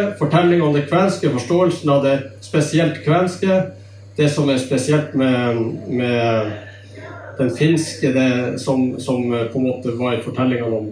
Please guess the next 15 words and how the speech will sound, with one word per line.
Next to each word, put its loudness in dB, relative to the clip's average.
om -4
Bjørn -2
Olsen, -2
oppstår 0
på, -2
på -2
en 0
måte -4
på -2
nytt. -6
Ishavsblod 0
i 2
årene, 0
kvensk 0
ståpåvilje, 0